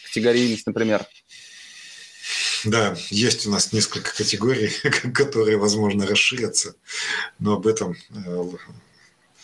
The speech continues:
Speaker 2: об этом, видимо, потом станет известно. Нет, э, мы, опять же, мы всё-таки компания, э, которая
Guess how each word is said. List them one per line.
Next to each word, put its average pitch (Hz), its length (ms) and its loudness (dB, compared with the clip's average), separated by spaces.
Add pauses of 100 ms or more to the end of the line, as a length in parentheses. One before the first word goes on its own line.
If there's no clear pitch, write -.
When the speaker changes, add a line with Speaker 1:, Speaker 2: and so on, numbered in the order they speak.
(320)
Speaker 2:
об 101 160 -6
этом, 101 240 -2
видимо, 98 340 0
потом - 320 -2
станет - 500 -8 (420)
известно. 104 360 2
Нет, 143 420 2 (340)
э, 131 680 6
мы, 175 540 6 (340)
опять 123 260 2
же, 104 180 4
мы 127 220 4
всё-таки - 380 0
компания, 110 760 2 (1200)
э, 123 260 0
которая 104 760 2